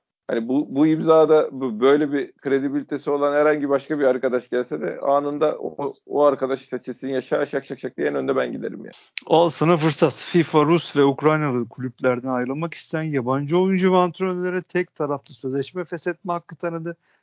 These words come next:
Speaker 1: Oh.
Speaker 2: Yedi Nisan'a kadar istedikleri lige gitme hakkı verildi. Ayrıca her takım iki oyuncu ol-, alabilecek. Bir şey söyleyeyim mi? Premier Lig yağma yapar.
Speaker 1: Tabii.
Speaker 2: Ve de öyle oyuncular var ki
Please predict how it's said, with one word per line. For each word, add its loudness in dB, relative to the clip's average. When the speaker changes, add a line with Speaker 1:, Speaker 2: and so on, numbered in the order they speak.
Speaker 1:
Oh. 0
Speaker 2:
Yedi 4
Nisan'a 2
kadar -2
istedikleri 0
lige 2
gitme -4
hakkı 2
verildi. 2
Ayrıca 2
her 0
takım -10
iki -8
oyuncu -6
ol-, 0
alabilecek. -4
Bir -20
şey -4
söyleyeyim -6
mi? -8
Premier 2
Lig -2
yağma 4
yapar. -8
Speaker 1:
Tabii. 2
Speaker 2:
Ve -4
de 0
öyle 0
oyuncular 2
var -2
ki -8